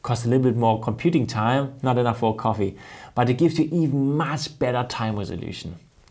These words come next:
Look, if I do that with an F F T, as happens here, also ninety percent applied here, then I always get a clustering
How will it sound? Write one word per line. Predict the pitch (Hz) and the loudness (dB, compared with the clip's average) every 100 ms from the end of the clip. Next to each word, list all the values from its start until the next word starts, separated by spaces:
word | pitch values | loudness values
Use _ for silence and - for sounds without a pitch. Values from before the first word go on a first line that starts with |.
| - | -8
Look, | - - - - - - - _ - | -4 -4 -6 -20 -20 -20 -20 _ 0
if | 139 | 2
I | |
do | 165 214 | 4 6
that | 190 160 | 6 4
with | 165 | 2
an | - | 2
F | 131 127 | 0 0
F | - | -2
T, | - 226 139 139 | 2 4 4 2
as | - 110 | 0 0
happens | 117 110 117 - | 0 2 0 4
here, | 147 185 196 131 | 4 4 2 -2
also | 113 - | -2 0
ninety | 110 117 135 | 2 4 2
percent | 131 139 139 151 151 | 0 0 2 2 -2
applied | - 127 147 143 | -2 2 4 6
here, | 147 175 170 - - - | 4 2 -2 -12 -18 -2
then | 139 | 2
I | 160 | 6
always | 170 175 165 | 6 6 4
get | 160 170 | 0 0
a | 147 | -2
clustering | - - 175 170 160 143 | -2 2 2 4 2 0